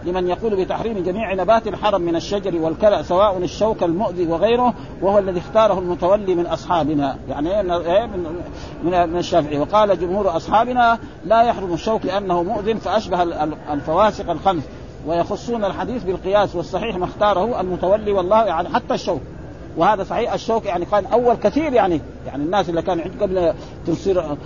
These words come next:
آه، منظمات الطرق ولا هذه الأشياء، في شوك كثير في عرفة وفي منى، كثير من الناس يخرج الشوك هذا. فالظاهر إنه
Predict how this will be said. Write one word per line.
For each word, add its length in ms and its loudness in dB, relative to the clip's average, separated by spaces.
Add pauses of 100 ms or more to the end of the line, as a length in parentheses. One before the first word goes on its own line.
(200)
آه، 120 4
منظمات 560 2
الطرق 420 0
ولا 240 4
هذه 80 -2
الأشياء، 580 0
في 140 -4
شوك 320 4
كثير 340 0
في 140 -2
عرفة 420 2
وفي 200 -6
منى، 200 -2 (580)
كثير 240 -2
من 140 2
الناس 260 2
يخرج 320 2
الشوك 340 -4
هذا. 100 0 (880)
فالظاهر 640 4
إنه 320 -2